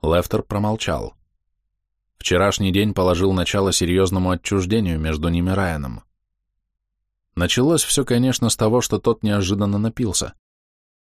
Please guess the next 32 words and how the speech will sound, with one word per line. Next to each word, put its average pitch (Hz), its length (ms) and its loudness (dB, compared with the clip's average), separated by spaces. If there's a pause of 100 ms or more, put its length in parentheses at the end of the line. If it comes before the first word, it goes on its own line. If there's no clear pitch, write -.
(440)
Раздосадованный 82 760 0
его 80 340 0
эгоизмом 85 500 0
и 80 40 -2
тем, 95 180 0
что - 140 -4
своим 90 300 0
поступком 87 500 -2
второй 90 280 0
пилот 95 300 0
легко 90 280 -2
переложил 87 440 0
на 90 100 0
командира 87 440 0
и 82 60 0
товарища 87 440 -2
хозяйственные 82 680 -2
хлопоты, - 480 -4 (480)
Лефтер 85 340 2
ушёл 80 280 0
за 80 100 -2
хворостом, 90 540 -2 (440)
а 95 140 0
позже 123 380 4
клял 113 280 4
себя 104 240 2
за 98 100 2
то, 110 120 2
что - 160 0
отсутствовал 104 580 0
слишком 95 540 -4
долго. 82 380 -4